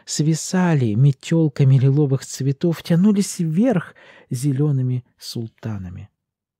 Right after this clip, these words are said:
Заводь была усеяна белыми кувшинками. Старые ивы,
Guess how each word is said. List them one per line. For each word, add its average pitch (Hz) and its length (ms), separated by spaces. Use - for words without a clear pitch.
Заводь 151 540
была 143 300
усеяна 151 580
белыми 127 460
кувшинками. 101 840
Старые 107 520
ивы, 151 560